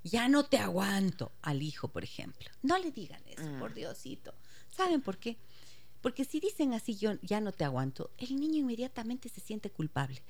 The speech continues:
Speaker 1: Hay una cosa tremenda que en los niños ocurre siempre, que es una tendencia inmediata a culpabilizarse por el sufrimiento, el malestar de los padres y de la madre más aún.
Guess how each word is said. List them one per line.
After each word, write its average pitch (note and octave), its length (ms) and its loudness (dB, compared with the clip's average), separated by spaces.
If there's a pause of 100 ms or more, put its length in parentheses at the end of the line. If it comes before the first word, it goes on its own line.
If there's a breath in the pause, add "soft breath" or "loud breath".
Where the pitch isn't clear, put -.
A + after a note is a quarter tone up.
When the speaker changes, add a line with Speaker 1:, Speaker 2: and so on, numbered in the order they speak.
(260 loud breath)
Speaker 1:
Hay D#4+ 140 4
una D#4 140 8
cosa C#4+ 260 0
tremenda E3+ 840 8
que D#3+ 260 0
en E3 200 4
los D3 200 2
niños E3+ 320 2
ocurre C3 360 0
siempre, D3+ 500 2 (440 loud breath)
que G#3 200 4
es - 180 0 (640)
una A3 240 10
tendencia G3 960 2
inmediata F#3 1000 4
a F3+ 100 2
culpabilizarse E3+ 960 0 (280 loud breath)
por E3+ 120 6
el E3+ 80 4
sufrimiento, F3+ 540 0
el F3 60 4
malestar D#3 480 0
de D3+ 80 -6
los C#3 180 -6
padres C3+ 440 -4
y G3 100 -2
de F3 80 -2
la E3 100 -4
madre F3 460 -4
más E3+ 260 -2
aún. E3+ 380 0